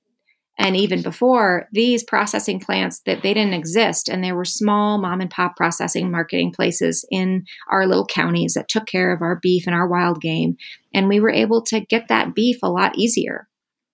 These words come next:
And, and thus the processing fee, the, the amount for that beef was lower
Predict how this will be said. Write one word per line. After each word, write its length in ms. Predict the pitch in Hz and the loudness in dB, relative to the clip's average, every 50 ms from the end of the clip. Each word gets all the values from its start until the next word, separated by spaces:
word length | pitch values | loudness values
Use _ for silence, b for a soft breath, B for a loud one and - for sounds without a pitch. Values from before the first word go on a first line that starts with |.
| _ - - - | _ -10 -4 2
And, 220 | 233 226 220 226 226 226 | 4 4 6 4 4 4
and 220 | 220 226 214 208 | 4 4 4 4
thus 260 | 220 247 269 247 - | 4 4 4 4 2
the 80 | - 208 | 0 -2
processing 680 | - - - 196 214 226 - - 214 208 - 196 165 - | -2 0 2 2 4 4 2 2 0 0 -2 -2 -4 -4
fee, 580 | - - - - 185 190 208 240 269 302 302 277 | -6 -6 -2 0 0 0 2 0 -2 -2 -2 -2
the, 200 | - 190 - - | -2 -2 -2 -2
the 100 | 170 190 | -2 -4
amount 500 | 185 180 180 175 180 180 180 214 247 - | -2 -2 -2 0 0 0 0 0 -2 -4
for 120 | - - 214 | -6 -6 -4
that 220 | 196 175 - - | -4 -4 -4 -2
beef 400 | - 175 190 240 285 - - - B B B B B B B | -2 0 0 0 0 -2 -4 -12 B B B B B B B
was 200 | B 208 220 208 | B 6 6 6
lower 640 | 202 - 202 233 285 302 214 - - - - 226 226 | 6 6 4 4 4 4 2 0 -4 -8 -12 -14 -12